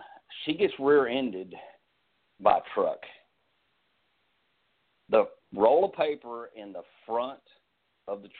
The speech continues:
trailer fell, went through the trailer.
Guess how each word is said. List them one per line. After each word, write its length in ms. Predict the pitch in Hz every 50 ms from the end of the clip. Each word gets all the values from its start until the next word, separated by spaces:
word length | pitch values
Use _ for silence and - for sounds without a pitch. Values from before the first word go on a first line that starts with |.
| - -
trailer 580 | 127 123 117 120 113 98 92 90 87 85 - _ _ _ _ _ _ _ _ _ _ _ _ _ _ _ _ _ _ _ _ _ _ _ -
fell, 200 | 127 120 113 - 107
went 200 | 107 117 101 - _ -
through 280 | - 90 104 117 131 135
the 80 | 139 135 - -
trailer. 320 | - 131 117 107 87 73